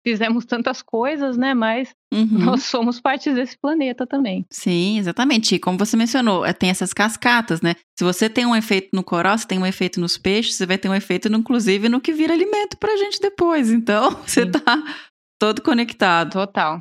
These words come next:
Speaker 2: E aí, também, uma coisa que eu queria falar,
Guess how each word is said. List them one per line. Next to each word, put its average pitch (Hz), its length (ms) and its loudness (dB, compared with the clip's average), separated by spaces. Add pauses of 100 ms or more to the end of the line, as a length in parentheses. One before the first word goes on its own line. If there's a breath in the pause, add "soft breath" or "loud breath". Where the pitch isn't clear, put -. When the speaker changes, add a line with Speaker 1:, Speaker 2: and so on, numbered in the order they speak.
(160)
Speaker 2:
E 226 160 4
aí, 247 440 2
também, 226 520 2
uma 220 120 2
coisa 196 200 0
que - 80 -2
eu 190 40 0
queria 185 260 0
falar, 196 760 0